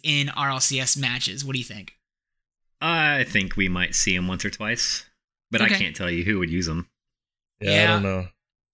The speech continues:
Speaker 1: It's tough.
Speaker 2: Yeah.
Speaker 1: All right, hang on. One day, one of these cars will make its appearance in an R L C S match. Here's the competition.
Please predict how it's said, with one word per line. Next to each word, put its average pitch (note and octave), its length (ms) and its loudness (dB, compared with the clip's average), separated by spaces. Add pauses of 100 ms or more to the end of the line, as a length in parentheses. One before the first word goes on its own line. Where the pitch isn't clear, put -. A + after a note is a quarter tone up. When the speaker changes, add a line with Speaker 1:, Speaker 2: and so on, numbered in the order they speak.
Speaker 1:
It's - 140 0
tough. G3 420 -2 (920)
Speaker 2:
Yeah. F2+ 180 0 (340)
Speaker 1:
All A#3+ 100 6
right, E3 160 4 (220)
hang G#3+ 180 2
on. B2 200 -4 (520)
One B3+ 320 2
day, A3 300 4
one F3+ 180 0
of F3+ 80 0
these E3+ 140 0
cars D#3+ 260 2
will D#3+ 120 2
make D3+ 180 0
its C#3+ 100 2
appearance C#3 340 0
in C#3 60 -2
an C3+ 80 -2
R C3 120 -4
L B2+ 60 -4
C B2+ 140 0
S B2+ 140 0
match. B2 400 -4
Here's A3 160 -2
the G3+ 80 -4
competition. E3 580 0